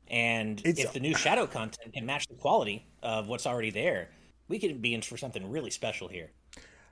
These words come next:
Speaker 2: The, the, honestly, the thing kind of holding it back, it's on Switch. I don't know if they'll go all
Speaker 1: Yeah.
Speaker 2: out for the other systems with it also being on Switch.
Speaker 1: I mean, but that's also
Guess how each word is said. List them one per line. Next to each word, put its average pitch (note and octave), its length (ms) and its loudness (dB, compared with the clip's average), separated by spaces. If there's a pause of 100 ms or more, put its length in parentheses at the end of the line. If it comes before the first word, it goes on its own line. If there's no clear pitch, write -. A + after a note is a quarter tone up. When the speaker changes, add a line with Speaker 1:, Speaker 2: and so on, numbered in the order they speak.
(260)
Speaker 2:
The, C#3+ 120 6
the, - 600 -4 (380)
honestly, E3+ 320 6
the D#3 100 4
thing E3 180 2
kind D3+ 160 6
of B2+ 60 2
holding D3+ 180 6
it C#3 100 6
back, D3 460 4 (100)
it's B2+ 160 -4
on B2+ 160 2
Switch. - 560 -2 (1000)
I C3+ 80 2
don't C#3+ 140 4
know C#3+ 100 8
if C3+ 80 6
they'll C#3+ 120 6
go C3 260 10
all - 180 6
Speaker 1:
Yeah. C#4 220 12
Speaker 2:
out D4 100 6
for C3+ 100 2
the B2 140 2
other A#2+ 360 2
systems G#2+ 680 -4
with A#2 160 -4
it B2 100 0
also A#2 320 -4
being G#2 200 -6
on G#2 100 -6
Switch. - 560 -10 (1160)
Speaker 1:
I A3 60 6
mean, A#3 120 6
but F#3+ 60 0
that's A3+ 180 4
also G3 300 6